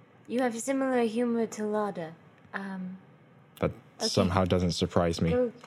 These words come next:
Speaker 1: go to bed, and I go and I, uh, first I gotta wear is I with pockets around. That's a yes. <laughs> So I, I scoop up pockets, and then we'll go and we'll sit and do our watch.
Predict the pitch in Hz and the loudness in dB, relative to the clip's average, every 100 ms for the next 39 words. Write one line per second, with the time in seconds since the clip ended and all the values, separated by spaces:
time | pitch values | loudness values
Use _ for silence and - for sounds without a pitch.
0 | - - - - 247 247 - - 247 220 | -20 -20 -20 -2 0 0 -6 -4 2 4
1 | 208 - - - - - - - 190 185 | 2 0 -10 -12 -20 -20 -20 -12 -8 -6
2 | 185 180 175 - 180 170 175 170 175 - | -4 -6 -6 -10 -12 -8 -8 -8 -10 -18
3 | - - - - - 170 175 - - - | -20 -12 2 2 2 -4 -6 -10 -4 6
4 | 370 339 294 247 - 233 226 226 - - | 8 8 6 2 4 4 6 2 -4 -14
5 | - 196 185 - 208 190 202 196 202 190 | -6 -6 -6 -10 -12 -6 -6 -4 -6 -4
6 | 190 190 - - - - - - - - | -4 -6 -12 -20 -20 -20 -20 -20 -20 -20
7 | _ _ - _ - _ _ _ - _ | _ _ -20 _ -20 _ _ _ -20 _
8 | _ _ _ - _ _ - - _ _ | _ _ _ -20 _ _ -20 -20 _ _
9 | - _ - 190 160 151 156 - - - | -20 _ -8 -8 -8 -10 -8 -8 -8 -10
10 | - 320 269 294 240 269 240 254 - - | -2 0 0 0 2 2 2 -2 -6 -8
11 | - - - 330 302 - - 240 240 226 | -6 0 4 4 4 -2 -2 4 4 4
12 | - 202 180 185 - 180 180 185 180 - | -6 -4 0 -2 4 4 4 0 -6 -10
13 | 185 185 180 180 180 175 170 175 - 175 | -8 -4 -4 -2 0 -2 -2 -8 -4 -4
14 | 165 180 175 170 165 165 165 175 - | -4 -6 -10 -8 -6 -6 -8 -10 -20